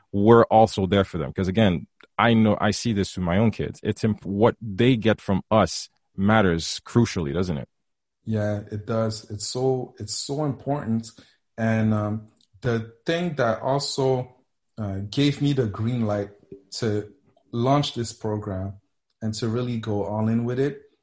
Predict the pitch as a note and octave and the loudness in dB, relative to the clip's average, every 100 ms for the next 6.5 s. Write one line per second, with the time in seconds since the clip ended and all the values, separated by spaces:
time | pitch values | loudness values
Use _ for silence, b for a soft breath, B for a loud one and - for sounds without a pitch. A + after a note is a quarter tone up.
0 | _ - A2 G#2+ A2+ - D3+ D3+ D#3+ D#3+ | _ -8 -6 -2 -2 0 -2 0 0 2
1 | D#3 - B2+ C3+ C3+ C3 A#2 G2 A#2 A#2 | -2 -2 0 0 -2 -6 -6 -4 -6 -4
2 | A2 A2 A2 A2 C#3 - - _ _ - | -6 -4 -4 -2 -4 -10 -18 _ _ -8
3 | G#2 F#2+ B2 A#2+ A2 - A#2 A#2 A#2 A2 | -6 -4 -4 -4 -6 -4 -2 0 2 2
4 | G#2+ G#2+ A2 - _ _ G#2 G#2 B2 A#2 | 2 0 -4 -8 _ _ -10 0 2 2
5 | - - _ _ _ - B2+ B2+ B2+ B2 | 0 -12 _ _ _ 0 0 0 -2 -4
6 | A#2+ B2+ A#2 A#2 - | -4 -2 0 0 -6